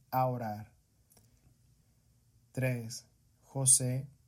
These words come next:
murió esperando el desarrollo del plan de redención de Dios,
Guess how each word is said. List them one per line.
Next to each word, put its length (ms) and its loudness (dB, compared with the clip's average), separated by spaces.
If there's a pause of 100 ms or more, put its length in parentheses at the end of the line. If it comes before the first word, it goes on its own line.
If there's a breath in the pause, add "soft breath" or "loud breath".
(180)
murió 360 0
esperando 580 -2
el 100 -4
desarrollo 640 -2
del 180 -2
plan 320 -4
de 100 -4
redención 600 -4
de 120 -4
Dios, 480 -6